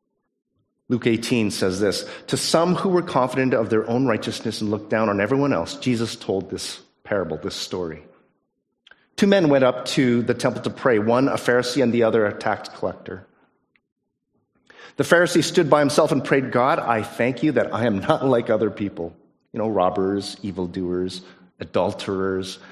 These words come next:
or even like this tax collector here. I fast twice a week and give a tenth of all I get.'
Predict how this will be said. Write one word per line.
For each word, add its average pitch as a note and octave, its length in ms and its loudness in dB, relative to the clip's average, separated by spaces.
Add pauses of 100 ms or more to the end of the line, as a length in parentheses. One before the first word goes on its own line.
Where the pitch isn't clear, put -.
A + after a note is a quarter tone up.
(200)
or C#3 100 4
even D#3 180 4
like D3 200 4
this C3+ 180 0
tax D3+ 380 -2
collector G2 400 0
here. E2+ 340 -4 (800)
I - 100 2
fast - 680 -6
twice G#2+ 380 -6
a A2 60 -6
week G#2 420 -8 (220)
and B2 160 -2
give B2 160 0
a B2+ 40 -2
tenth D3 400 -4
of G2+ 120 -4
all F#2+ 160 2
I F2 80 -2
get.' - 360 -12